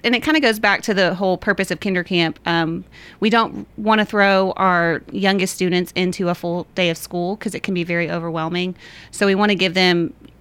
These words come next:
plenty of time to adjust and adapt to their new routine. Um, and we also wanna do the same for the teachers and the parents as well, because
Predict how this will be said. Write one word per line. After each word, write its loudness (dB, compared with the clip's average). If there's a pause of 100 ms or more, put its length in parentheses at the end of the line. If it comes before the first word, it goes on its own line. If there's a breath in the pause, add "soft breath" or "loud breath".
(260)
plenty 2
of 0
time 0
to -2
adjust 0
and -4
adapt -2
to -2
their 0
new 0
routine. -2 (380 loud breath)
Um, 2
and 4
we 0
also 0
wanna 0
do -2
the -6
same 0
for -4
the -6
teachers -8
and -4
the -6
parents -8
as -8
well, -4
because -8